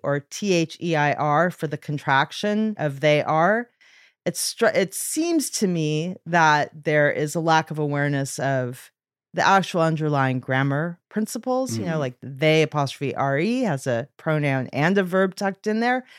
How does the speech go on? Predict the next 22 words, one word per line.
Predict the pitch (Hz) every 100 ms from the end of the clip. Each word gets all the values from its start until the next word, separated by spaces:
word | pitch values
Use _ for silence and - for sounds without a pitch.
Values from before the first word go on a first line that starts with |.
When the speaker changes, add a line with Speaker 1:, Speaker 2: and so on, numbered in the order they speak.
| - -
Speaker 1:
which | 180
is | 170
a | 175
very | 165 170 185
different | 180 180 190 -
function. | - 165 175 - 226 240 247 _ - - _
Uh, | 180 170 156
and | 175
I | 175
think | 170 165
if | 160 151
you | 170 151 143
read | 135 208 233
a | 233
lot | 220 214 208 160
and | 151 131 120
have | 143 135
a |
lot | 139 139 135
of | 127 123 120 -
exposure | 127 - - 185 185 175 185 175 170 170 - - _ _
to | - 185 175 160 151 143